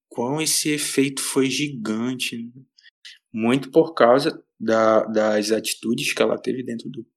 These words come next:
do programa, né? Que, que fez, um, grande parte do público se comover com essa situação. E muito também pelo trabalho da,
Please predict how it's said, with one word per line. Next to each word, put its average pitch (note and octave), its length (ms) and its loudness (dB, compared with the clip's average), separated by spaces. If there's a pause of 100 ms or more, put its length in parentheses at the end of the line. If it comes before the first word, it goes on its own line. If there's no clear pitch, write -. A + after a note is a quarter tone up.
(100)
do A2 120 -4
programa, A#2 600 -6
né? B2+ 280 -12 (680)
Que, A2 1300 -8 (200)
que A#2 120 -10
fez, A2 480 -2
um, A2 280 -10 (240)
grande A2+ 360 -6
parte A#2 280 -4
do A#2 140 -4
público A2+ 500 -4
se - 220 -4
comover A#2+ 760 -8
com A2+ 120 -8
essa - 180 -6
situação. A#2 880 -8 (1040)
E A2+ 920 -4
muito B2+ 340 -4
também C#3+ 500 0
pelo E3 520 4
trabalho C3 680 2
da, C3 500 -2